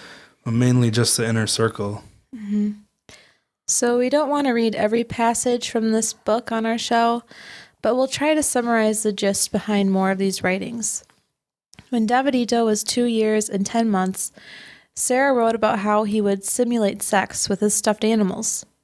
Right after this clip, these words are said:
Speaker 2: telling one stuffed animal which one they would be sleeping with for the night, except using the more colorful language that David Berg would often use.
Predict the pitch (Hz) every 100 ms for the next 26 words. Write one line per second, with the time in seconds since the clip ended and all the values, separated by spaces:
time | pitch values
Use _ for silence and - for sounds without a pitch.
0 | _ - 226 220 214 208 226 254 - 226
1 | 220 208 202 202 196 - _ - - -
2 | - 202 214 - 214 214 202 196 202 196
3 | - 226 214 196 190 - 196 185 180 185
4 | 240 _ _ _ _ - 214 - 220 226
5 | 220 226 220 202 190 196 185 196 - 226
6 | 214 202 190 190 190 190 190 196 190 196
7 | 196 190 190 185 180 190 185 - 180 190
8 | 196 233 -